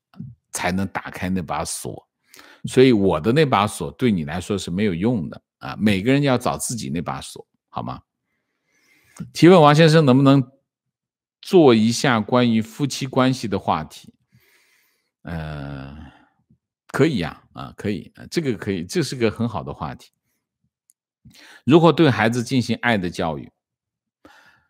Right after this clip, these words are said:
呃，爱没有教育，爱是，大概是个示范啊，或者是个环境，或者是个氛围，或者是个气氛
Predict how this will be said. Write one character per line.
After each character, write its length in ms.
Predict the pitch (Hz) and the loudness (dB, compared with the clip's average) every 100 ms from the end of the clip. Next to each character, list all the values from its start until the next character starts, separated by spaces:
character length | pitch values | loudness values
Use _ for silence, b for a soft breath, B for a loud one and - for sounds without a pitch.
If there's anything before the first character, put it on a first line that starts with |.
| b _ _ _ _ | b _ _ _ _
呃， 920 | - 98 90 87 85 82 76 64 - - - - _ _ _ _ - | -10 -6 -6 -8 -10 -12 -14 -18 -20 -20 -20 -20 _ _ _ _ -2
爱 240 | 190 160 | 2 2
没 160 | 117 160 | 2 0
有 160 | 107 | -2
教 440 | 85 - 131 95 78 | -4 0 2 2 -2
育， 120 | - | -8
爱 280 | 127 156 117 | -4 0 0
是， 140 | - - | -4 -6
大 180 | 131 | -4
概 220 | 120 123 107 | -4 -4 -6
是 200 | - 98 | -8 -8
个 140 | 95 | -8
示 340 | - - 113 | -8 -8 -8
范 400 | 92 - 113 69 - | -8 -4 -4 -4 -12
啊， 280 | - 60 - | -16 -16 -18
或 160 | - 117 | -2 -2
者 140 | 82 | 0
是 240 | 80 - 90 | -6 -10 -10
个 180 | 87 80 | -10 -12
环 440 | - 80 64 87 | -8 -10 -10 -12
境， 280 | - 120 113 | -8 -6 -4
或 160 | 117 | -4
者 140 | 92 78 | -4 -6
是 160 | - | -12
个 160 | 82 76 | -10 -12
氛 380 | - 160 127 82 | -2 2 4 2
围， 120 | 64 | -6
或 160 | - 104 | -4 -4
者 140 | 73 | -4
是 140 | - | -8
个 100 | 80 | -8
气 240 | 78 127 82 | -4 -4 -4
氛 180 | - | -8